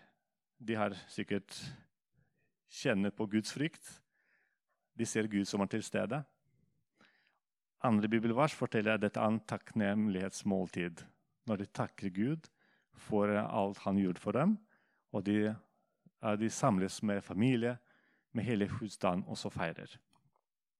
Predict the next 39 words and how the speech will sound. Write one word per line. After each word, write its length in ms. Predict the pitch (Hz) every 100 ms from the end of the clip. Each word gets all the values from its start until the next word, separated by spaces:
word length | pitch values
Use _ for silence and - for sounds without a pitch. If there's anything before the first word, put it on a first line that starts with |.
| _ - -
Eh, 460 | 98 98 95 95 98
påskemåltid, 680 | - 156 - 123 131 143 202
det 80 | 127
er 80 | 107
også 160 | - -
en 180 | 110 101
av 80 | 101
disse 180 | 104 110
feiringer 540 | - 120 117 156 233 - - - -
som 280 | - - 117
man 160 | 110 104
spiser 400 | - 117 131 -
i, 480 | 120 117 120 135 123
i 80 | 131
Herrens 420 | - 98 104 107
å-, 320 | - 110 110 90
for 280 | - 120 120 -
Herrens 260 | 104 107 -
åsyn. 460 | 98 - 110 110 - - - -
Som 240 | - 135 120
min-, 440 | 120 143 147 123 -
som 180 | - 139
altså, 280 | 117 - - -
og 280 | - 120
Jesus, 340 | 131 165 - 139
Gud 200 | 208 156
etablerte 520 | 143 139 104 101 -
den 160 | 123 120
måltiden, 540 | 147 151 107 101 196
at 160 | 190 -
rett 180 | 131 127
og 60 |
slett 220 | 151 -
folk 220 | - 135 -
skulle 260 | - 101
samles 400 | - 143 143 175 -
og 80 | -
spise 560 | - - 143 104 -
sammen, 400 | - 113 135 220